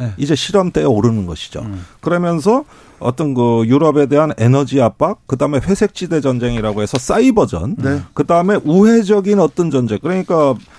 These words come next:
Speaker 2: 앞으로 순항 미사일을 동원한 후방 공격이라든가
Speaker 1: 예.
Speaker 2: 이런 게 이제 나타날 가능성이 대단히 높아진 거예요.
Speaker 1: 네.
Speaker 2: 네. 그러면 이 전쟁의 양상은 이제까지 볼 수 없었던 우크라이나 전쟁에서 있었던 산발적 전투와는 비교가 될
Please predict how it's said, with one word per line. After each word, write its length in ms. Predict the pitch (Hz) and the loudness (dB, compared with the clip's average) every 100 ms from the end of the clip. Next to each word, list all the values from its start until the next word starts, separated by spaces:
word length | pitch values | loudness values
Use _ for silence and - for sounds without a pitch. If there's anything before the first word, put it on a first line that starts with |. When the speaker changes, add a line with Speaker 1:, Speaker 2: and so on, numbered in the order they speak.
| _ | _
Speaker 2:
앞으로 460 | - 127 190 180 151 | -6 -2 0 2 2
순항 380 | - 226 233 214 | 0 0 2 2
미사일을 480 | 180 170 160 147 131 | 2 0 0 0 -2
동원한 380 | 123 123 147 | -2 -2 -2
후방 400 | 139 196 196 180 | -2 -2 0 0
공격이라든가 800 | 139 113 107 95 92 85 156 147 | -2 -2 -4 -4 -6 -6 -2 -2
Speaker 1:
예. 40 | 110 | 0
Speaker 2:
이런 300 | 170 247 254 | 0 0 2
게 140 | 254 | 0
이제 380 | 214 185 160 131 | 2 2 2 2
나타날 420 | 117 117 165 156 | 0 -2 -2 -4
가능성이 440 | 139 151 151 - 196 | -4 -6 -6 -6 -2
대단히 400 | 175 214 262 240 | 0 2 2 2
높아진 380 | 170 - 117 92 | 2 0 -4 -8
거예요. 180 | 160 165 | -10 -8
Speaker 1:
네. 220 | 160 147 123 _ | -8 -8 -12 _
Speaker 2:
네. 160 | - 82 - - - _ | -12 -12 -12 -20 -20 _
그러면 380 | - 247 262 233 | -2 0 0 -2
이 280 | 180 233 220 | -2 -2 -2
전쟁의 580 | 160 175 185 196 190 143 | -6 -4 -4 -4 -4 -4
양상은 520 | 113 110 139 170 131 | -6 -8 -10 -8 -8
이제까지 680 | 127 143 214 202 196 175 185 | -6 -2 -2 -2 -4 -4 -8
볼 260 | - 131 | -6 -6
수 160 | 131 175 | -4 -6
없었던 600 | 127 - 85 131 95 69 _ _ 127 | -6 -10 -10 -8 -8 -12 _ _ -2
우크라이나 680 | 156 - 190 180 175 165 | -2 -2 -4 -2 -2 -4
전쟁에서 1120 | 151 139 143 147 143 135 131 131 135 127 139 | -2 -4 -2 -2 -2 -2 -2 -2 -4 -4 -4
있었던 420 | 127 - 123 151 185 | -6 -6 -8 -6 -8
산발적 720 | - 180 175 160 139 135 - | -6 -4 -2 -4 -4 -8 -4
전투와는 560 | 127 113 117 113 175 | -6 -4 -6 -6 -6
비교가 380 | - 113 143 - | -8 -6 -4 -6
될 160 | - | -6